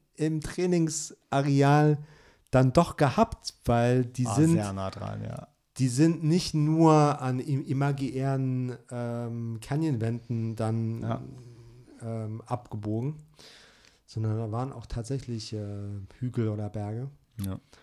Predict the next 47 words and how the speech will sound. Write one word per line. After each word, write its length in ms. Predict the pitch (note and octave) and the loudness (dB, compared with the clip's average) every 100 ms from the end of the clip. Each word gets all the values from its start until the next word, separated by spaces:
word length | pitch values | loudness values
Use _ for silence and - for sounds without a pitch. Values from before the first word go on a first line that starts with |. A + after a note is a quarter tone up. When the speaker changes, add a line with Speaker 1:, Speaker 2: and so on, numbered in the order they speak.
| _ _ | _ _
Speaker 1:
Und 240 | B2 A2+ A#2 | -6 -4 -4
das 200 | G#2+ - | -6 -8
andere 340 | - C#3+ - D3+ | -6 -4 -4 -2
war, 180 | D3+ C3 | -2 -2
ist, 160 | B2+ - | -6 -8
dass 100 | - | -6
die 120 | A#2+ | -4
nicht 400 | A2+ B2 F3+ - | -2 -2 -2 -2
berücksichtigt 640 | D3 B2+ - D#3+ C#3+ D3 C#3+ | 0 0 0 -6 -4 -4 -2
haben 140 | D#3 | 0
oder 180 | C3 B2+ | 0 0
die 120 | A#2 A2 | -2 0
ganze 360 | C#3 F#3 - | 0 0 -4
Zeit 280 | - E3 C#3 | -2 0 2
nicht 160 | D3 D3 | 0 2
darüber 240 | D#3 D3 | 2 2
gesprochen 480 | C#3 - D3 D3+ B2 | 0 -2 -4 -2 -2
haben, 220 | C3+ C3 | -2 -2
dass 240 | A#2+ - | -2 -2
dort, 480 | - C#3+ D#3 F3+ - - | 4 8 8 6 2 0
wo 100 | C3 | 2
die 80 | C3 | 4
Mission 640 | B2+ - D3+ D3+ D3 D3+ - _ _ | 4 4 4 4 0 -4 -14 _ _
läuft, 640 | B2 B2 A#2 D3 C#3+ - - | -4 0 2 4 2 -4 -12
Schnee 280 | - G#3 A#3+ | -2 0 2
liegt. 420 | A2+ G#2+ A2 - _ _ _ _ _ _ _ | 2 0 -2 -14 _ _ _ _ _ _ _
Speaker 2:
Ja. 140 | A2 - _ _ - - _ _ | -14 -14 _ _ -20 -20 _ _
Aber 160 | A2 G#2+ | -10 -8
ist 120 | G#2 | -8
das 100 | D3 | 2
Speaker 1:
Der 280 | C3+ C3+ C#3 | 6 10 10
Speaker 2:
relevant 220 | C3+ C#3 | 8 4
im 100 | E3+ | -2
Flieger? 420 | - E3 A#3 A#3 G#3+ | -8 -10 -8 -10 -4
Speaker 1:
Ja, 640 | B2 G#2+ G2 F#2 F#2 C#3+ - _ _ - | -2 0 -2 -2 -4 -4 -6 _ _ -8
die 100 | A2 | -8
fliegen 340 | - E3 D#3+ | -2 0 0
ziemlich 360 | - D3 C#3 - | 0 2 2 0
tief 320 | - A#3 - | 0 2 2
und 120 | A#2 | 6
wirbeln 280 | C3+ A#2+ A#2 | 6 8 4
Speaker 2:
Ja, 60 | A#2 | 2
Speaker 1:
den 40 | |
Speaker 2:
okay, 80 | C#3 | 4
Speaker 1:
auf. 160 | G#3 C#3+ | 4 2
Speaker 2:
fair 120 | G2+ | -2
enough. 240 | G2 F#2 | -6 -10